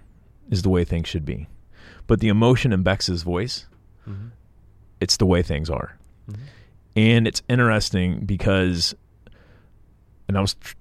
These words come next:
Speaker 1: talking to you about this during the break, about holding space for both. Holding space for being open to letting go of attachment, but there's, like, real things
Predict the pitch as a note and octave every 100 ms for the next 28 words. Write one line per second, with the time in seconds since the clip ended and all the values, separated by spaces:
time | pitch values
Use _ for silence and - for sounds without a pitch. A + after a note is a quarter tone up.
0 | - A#2 A#2+ G#2 F#2 F#2+ F#2+ F#2+ F2 G2+
1 | F#2+ - G2 F#2 - G#2 G2 F#2+ - -
2 | F#2+ F2 - - - F2+ F2 E2 E2 -
3 | - _ - - - _ _ - _ _
4 | - - - - B2+ - - - - -
5 | - - _ _ - A2 A2+ G2+ - A2+
6 | G#2+ - G#2+ F#2 E2+ E2+ E2 - _ -
7 | _ _ - - - - A2+ A2 F#2 G2+
8 | G#2+ G2 F#2+ F#2+ F#2 F#2 F2 G#2 G2 -
9 | F2 D#2 F2+ F#2 F2 F#2+ F2 F#2+ G2+ G2
10 | G2 F#2 E2+ E2